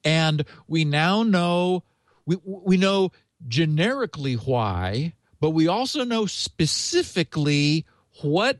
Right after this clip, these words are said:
I S P pushed the wrong button that actually caused a major problem throughout the entire internet and why. So I,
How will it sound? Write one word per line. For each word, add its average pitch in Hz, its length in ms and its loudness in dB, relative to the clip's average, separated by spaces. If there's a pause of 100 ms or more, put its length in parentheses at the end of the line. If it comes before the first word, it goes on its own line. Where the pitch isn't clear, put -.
(260)
I 208 300 2
S 220 260 -2
P 196 580 0 (280)
pushed - 340 -2
the 180 100 0
wrong 202 580 0
button 120 560 -4 (220)
that 160 140 -2 (160)
actually 226 920 -2 (220)
caused 185 540 0
a 147 100 2
major 202 640 0
problem 185 600 0 (280)
throughout 175 300 0
the 143 120 -4
entire 202 560 0
internet 135 520 0 (100)
and 127 260 0
why. 156 600 -2 (400)
So 170 500 0 (380)
I, 151 80 -6